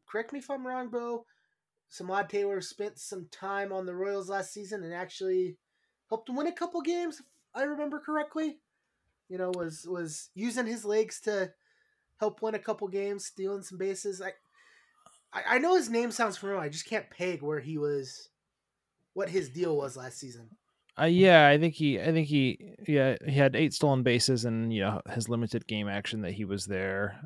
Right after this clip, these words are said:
Speaker 2: Um, but yeah, I think you're, I think you're probably right there. I don't remember all the, the games that he played for the Royals there, but yeah, he was, uh, pretty electric, I think, when he was on the bases. I think overall he stole, I think, fifty bases between,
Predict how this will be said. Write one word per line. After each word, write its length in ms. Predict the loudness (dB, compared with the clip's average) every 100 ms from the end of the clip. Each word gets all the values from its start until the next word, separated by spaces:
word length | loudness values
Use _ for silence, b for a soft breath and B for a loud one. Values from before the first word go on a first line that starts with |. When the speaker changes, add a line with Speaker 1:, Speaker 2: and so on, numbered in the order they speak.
| -6
Speaker 2:
Um, 640 | -2 -2 -4 -6 -6 -8 -10 _ _ _ _ _ -4
but 100 | 0
yeah, 260 | 2 4
I 80 | 2
think 180 | 0 0
you're, 260 | 0 0 0
I 40 |
think 180 | -2 -2
you're 200 | -4 -4
probably 320 | -4 -2 -2
right 240 | -2 -4 -4
there. 180 | -4 -2
I 40 |
don't 140 | -4 -4
remember 320 | -6 -6 -6
all 300 | -4 -4 -4
the, 300 | -4 -6 -6 B B B B B B -2
the 100 | 2
games 420 | 4 4 4 2
that 120 | 4
he 100 | 4
played 340 | 4 4 4 4
for 140 | 4
the 340 | 6 6 8 8
Royals 360 | 8 8 8
there, 240 | 6 6 6
but 220 | 6 4
yeah, 200 | 2 0
he 120 | 0
was, 300 | 2 2 2
uh, 240 | 4 4 4
pretty 180 | 4
electric, 420 | 6 4 2 -2 -4
I 60 |
think, 200 | -2 -2
when 100 | -2
he 80 | -2
was 220 | -2 0
on 160 | 0 -2
the 60 | 0
bases. 440 | 0 0 -2 0
I 100 | 0
think 200 | 2 0
overall 380 | 0 2 2 2
he 140 | 0
stole, 480 | -4 0 2 4 2
I 60 | 0
think, 240 | -2 -4
fifty 260 | -8 -6 -2
bases 440 | 0 0 -2 -4
between, 580 | -6 -6 -2 -2 -2